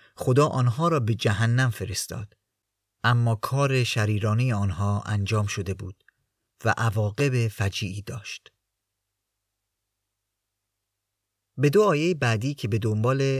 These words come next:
روایت کتاب مقدس دربارهٔ این سرکشی می‌باشد، نگاه کنید. پیدایش فصل شش، آیات پنج و شش.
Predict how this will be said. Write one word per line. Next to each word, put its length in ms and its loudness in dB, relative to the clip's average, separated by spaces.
روایت 540 0
کتاب 380 -2
مقدس 640 0
دربارهٔ 420 0
این 160 0
سرکشی 560 -4
می‌باشد، 600 -2
نگاه 360 0
کنید. 340 -8
پیدایش 580 0
فصل 280 -6
شش، 440 -6
آیات 420 -2
پنج 480 -4
و 100 -6
شش. 420 -12